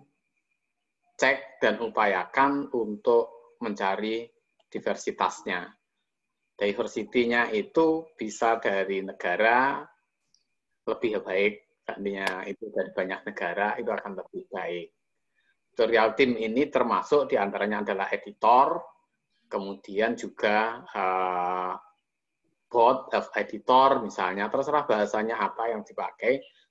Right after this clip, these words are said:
tetapi yang jelas orang-orang yang dilibatkan di dalam proses penerbitan artikel ini.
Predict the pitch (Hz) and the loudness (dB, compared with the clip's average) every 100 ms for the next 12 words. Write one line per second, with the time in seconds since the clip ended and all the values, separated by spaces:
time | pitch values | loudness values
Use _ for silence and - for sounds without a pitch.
0 | - 110 139 139 123 104 131 131 - _ | -8 -2 2 2 2 0 0 0 -10 _
1 | - 120 147 143 127 127 120 117 - 110 | -2 2 2 4 2 4 2 0 -4 -4
2 | 107 107 - - 139 127 104 101 110 120 | -2 -4 -2 -2 -2 -2 -2 0 0 0
3 | 110 98 - 117 - - - _ _ _ | -2 -2 0 0 0 -10 -16 _ _ _
4 | - 104 98 - 98 - 98 104 101 - | -4 -4 -4 -6 -8 -2 -2 -2 -6 -6
5 | 92 90 87 90 90 87 85 | -8 -8 -10 -10 -10 -10 -14